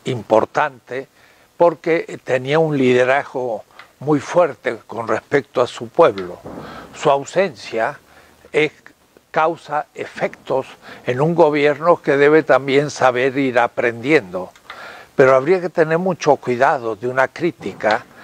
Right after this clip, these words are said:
si no se conoce en complejidad la situación, porque va a ser responsable al que critique ese gobierno de la subida posible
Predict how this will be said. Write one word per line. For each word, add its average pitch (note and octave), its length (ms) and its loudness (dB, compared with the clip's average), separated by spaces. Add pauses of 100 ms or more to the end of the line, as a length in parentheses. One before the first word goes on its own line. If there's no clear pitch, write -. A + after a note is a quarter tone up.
(180)
si C3 260 -2
no E3 160 4
se E3 220 -4 (180)
conoce D3 580 2 (140)
en B2 320 -2
complejidad A#2+ 920 0 (100)
la B2+ 200 2
situación, A#2 1000 0 (600)
porque F3 480 -2 (280)
va F#3 100 4
a E3 40 -6
ser F3 260 0
responsable C#3+ 920 -2 (640)
al C#3+ 260 -2
que C3+ 200 -8
critique C3 680 -4
ese - 240 0
gobierno A#2+ 680 2 (960)
de C3+ 220 0
la C3 380 0
subida F3 560 -6
posible C3+ 880 -4